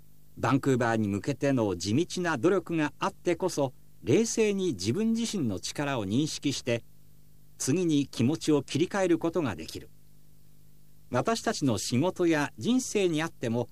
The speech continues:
学ぶことが多いと思います。競技とは別に、スノーボード選手の服装の乱れが話題になりました。個人としての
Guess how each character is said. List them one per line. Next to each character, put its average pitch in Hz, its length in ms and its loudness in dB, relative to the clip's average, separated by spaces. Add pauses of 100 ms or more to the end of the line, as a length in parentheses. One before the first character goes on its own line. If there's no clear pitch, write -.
(220)
学 113 300 0
ぶ 151 100 0
こ 147 140 -4
と 139 160 -2
が 113 280 -2
多 160 260 2
い 135 100 -4
と - 260 -2
思 80 160 -14
い - 80 -18
ま 143 100 -20
す。 - 220 -10 (1700)
競 262 220 2
技 254 100 4
と 147 120 2
は 85 140 -2
別 113 280 0
に、 143 220 0 (280)
ス - 200 0
ノ 202 200 4
ー - 40 2
ボ 190 180 2
ー - 20 -2
ド 180 120 2
選 180 200 -2
手 - 140 -6
の 101 160 -2
服 - 240 -12
装 214 260 -2
の 208 140 -2
乱 196 240 0
れ 202 80 -2
が 147 240 0
話 117 160 -6
題 113 160 0
に 110 80 0
な 92 100 -4
り 78 80 -10
ま 73 80 -12
し - 80 -10
た。 - 140 -14 (1040)
個 160 160 4
人 160 240 0
と 131 180 -2
し - 80 -8
て 160 140 -2
の 113 200 0